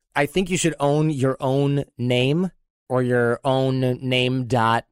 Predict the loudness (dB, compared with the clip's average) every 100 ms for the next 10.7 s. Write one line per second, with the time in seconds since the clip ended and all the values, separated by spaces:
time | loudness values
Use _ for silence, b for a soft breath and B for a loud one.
0 | _ -6 0 2 2 0 -2 -4 -6 -6
1 | -2 0 0 -2 -2 -2 0 -2 -2 -4
2 | -2 -2 -2 0 -4 B B B -6 -2
3 | 0 0 2 0 0 0 0 0 0 0
4 | 0 -2 -2 -4 -2 -2 -2 -4 -2 0
5 | -2 -6 -8 -4 -2 -2 0 2 2 0
6 | -6 -20 b -2 -2 0 -2 0 0 2
7 | 0 2 -2 -2 0 0 0 -6 -10 -4
8 | -4 -4 -10 -10 -8 -6 -6 -2 0 -2
9 | -4 -4 -2 0 -2 -2 -8 -12 -20 b
10 | b b b 0 2 0